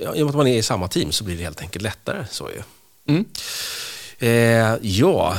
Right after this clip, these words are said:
Speaker 1: nu ska vi se här. Vi har väl egentligen landat i, i de delarna, så vi ska väl börja avrunda nu lite.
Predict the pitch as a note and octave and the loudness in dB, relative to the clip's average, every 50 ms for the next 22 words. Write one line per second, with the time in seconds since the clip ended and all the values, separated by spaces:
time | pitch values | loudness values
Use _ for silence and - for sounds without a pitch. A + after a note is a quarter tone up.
0 | F2+ - A2 G#2 - - - F3 D3+ - - B2 G#2+ G2 F2+ F#2+ F#2 E2+ E2+ F2+ | 0 0 0 0 0 0 2 2 2 2 4 4 4 4 4 4 2 2 2 2
1 | F#2 A2 A2+ G#2+ G2 A#2+ C3+ E3 F3+ D3 G2+ - - A2+ A2 D3 B2+ F2+ E2 F2 | 2 2 2 2 2 2 2 4 4 4 2 2 2 2 2 2 2 2 2 2
2 | A2 D#3 D#3 - F3 E3+ E3 - - C#3 A#2+ F#2+ F#2 F2+ F#2+ F#2 E2+ E2 E2 E2 | 2 0 2 2 2 2 2 2 2 4 4 4 4 4 4 4 2 2 0 0
3 | F2 F#2+ - G#2+ F#2+ F#2+ F#2 F#2+ G2 G2+ - - D#3+ F3 E3 E3 F3 E3 - F2+ | 0 0 0 0 0 0 0 0 -2 -2 0 0 0 0 2 2 2 2 2 2
4 | G2 C#3+ G3+ B3 A#3+ D3 - - F#2+ G#2+ G#2 F2+ - - - G2 | 2 4 6 6 6 4 4 0 0 0 -2 -2 -2 -4 -6 -6